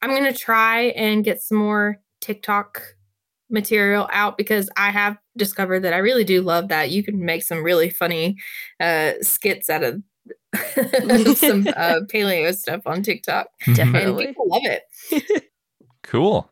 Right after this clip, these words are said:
Speaker 2: Cool.
Speaker 3: Well, thank you so much for joining us. It was really awesome hearing about your whole journey and how you went from theater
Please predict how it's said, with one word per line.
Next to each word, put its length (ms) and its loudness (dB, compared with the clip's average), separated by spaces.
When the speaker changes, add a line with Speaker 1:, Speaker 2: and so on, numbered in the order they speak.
Speaker 2:
Cool. 440 -10
Speaker 3:
Well, 420 0
thank 420 -2
you 340 2
so 260 -2
much 160 0
for 100 -2
joining 280 2
us. 160 -2
It 40 0
was 160 0
really 220 0
awesome 480 0
hearing 360 -2
about 320 -2
your 140 -2
whole 240 -2
journey 500 0
and 220 2
how 120 0
you 180 2
went 260 0
from 240 0
theater 600 0